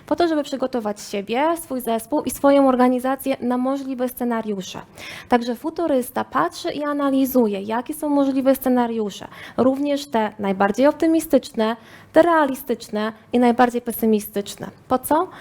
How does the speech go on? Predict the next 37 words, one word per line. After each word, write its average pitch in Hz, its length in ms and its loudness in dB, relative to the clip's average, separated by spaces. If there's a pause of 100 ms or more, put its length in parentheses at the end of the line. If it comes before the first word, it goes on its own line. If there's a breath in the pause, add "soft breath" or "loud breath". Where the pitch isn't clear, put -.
(240 loud breath)
Po 339 80 2
to, 330 160 2
że 285 140 4
jeżeli 285 720 6
dane 302 320 2
rzeczy 277 180 -8
się 247 140 -8
zadzieją, 247 680 0
one 311 180 0
nie 330 140 2
muszą 330 320 2
się 277 120 -8
w - 60 -10
tym 240 140 -2
kształcie 262 400 2
zadziać, 247 220 2
jak - 180 -2
ten 233 160 2
scenariusz, 240 720 2
e, 214 420 0
o - 60 -10
którym 208 280 -2
być 196 140 -2
może 202 160 -4
czytał, 294 400 4
czy 208 220 -10
k-, 208 220 -14
którym 220 220 -2
się 226 60 -6
zainspirował, 226 600 2 (380 loud breath)
mm, 226 560 4 (340)
jest 226 240 0
opisywany, 226 720 0 (480 loud breath)
ale 262 220 4
w 254 40 -6
formie 320 340 0
zbliżonej 247 920 -2